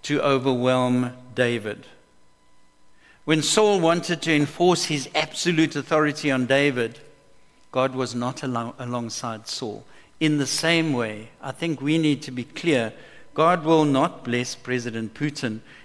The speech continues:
as he demands absolute authority over his neighboring country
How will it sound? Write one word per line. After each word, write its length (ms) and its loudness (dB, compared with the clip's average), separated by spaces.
as 260 -2
he 100 -2
demands 560 0
absolute 540 -6
authority 680 -2
over 320 -2
his 300 -8
neighboring 560 -6
country 560 -6